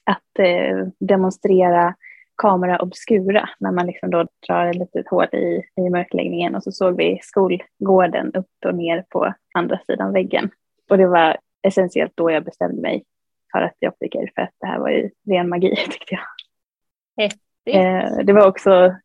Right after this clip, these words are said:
Speaker 1: ungefär då som jag fick mina första glasögon.
Speaker 2: Och hur länge sedan är det du tog examen nu?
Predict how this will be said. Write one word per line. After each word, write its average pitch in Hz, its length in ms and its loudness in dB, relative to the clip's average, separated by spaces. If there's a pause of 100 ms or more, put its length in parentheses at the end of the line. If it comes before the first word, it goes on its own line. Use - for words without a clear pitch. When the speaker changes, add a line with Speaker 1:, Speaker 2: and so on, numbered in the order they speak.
Speaker 1:
ungefär 196 360 2
då 180 140 2
som 185 120 -6
jag 180 80 -8
fick - 180 -8
mina 180 140 -4
första 185 260 -4
glasögon. - 720 -2 (2000)
Speaker 2:
Och 240 180 0
hur 262 80 0
länge 254 240 2
sedan 254 200 -2
är 226 120 0
det 262 120 -2
du 359 120 -4
tog 240 240 -4
examen 214 520 -4
nu? 254 260 -6